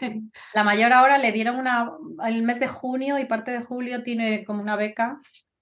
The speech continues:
Speaker 2: o un programa, eh, para la universi-, en la Universidad de Lisboa.
Speaker 1: Ujú.
Speaker 2: Y tendrá ahí, estará ahí para hacer un tema de investigación en la sanidad, eh, portuguesa.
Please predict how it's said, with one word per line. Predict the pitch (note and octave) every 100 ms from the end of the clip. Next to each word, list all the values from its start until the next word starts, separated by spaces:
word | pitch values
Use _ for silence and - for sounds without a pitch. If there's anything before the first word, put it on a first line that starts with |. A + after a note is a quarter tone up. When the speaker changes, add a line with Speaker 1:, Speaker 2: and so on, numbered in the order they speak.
| _
Speaker 2:
o | G3
un | G#3
programa, | G#3 G3+ G3+ A3 A3 -
eh, | G3 F#3+ F#3+
para | G3+ F#3+
la | F#3
universi-, | F#3+ F3+ F3+ - F#3+ F#3+
en | F#3
la | F#3
Universidad | F3+ F3+ G3 F#3 G3
de | G#3 F#3+
Lisboa. | F3+ F3+ G3+ F#3+ G3+ - _ _ _ _ -
Speaker 1:
Ujú. | G#3 F#3+ G#3+ -
Speaker 2:
Y | - F#3+ F#3
tendrá | F#3 F#3 F#3 F#3
ahí, | F#3 F#3 F#3+ F3+ F#3
estará | G3+ F#3
ahí | F#3+ G3+ G3+ -
para | F#3 E3+
hacer | F3 F#3
un | F3+ F3 E3+
tema | E3+ F#3+
de | F#3
investigación | F3+ E3+ F#3 F3 E3+ F#3 F3 F3+ -
en | F3 E3+
la | E3+ E3
sanidad, | E3 F3+ E3+ E3+ E3 E3+ - _ _ -
eh, | C#3+ C3+ A#2+ - - _
portuguesa. | F#3 F3 C#3+ D3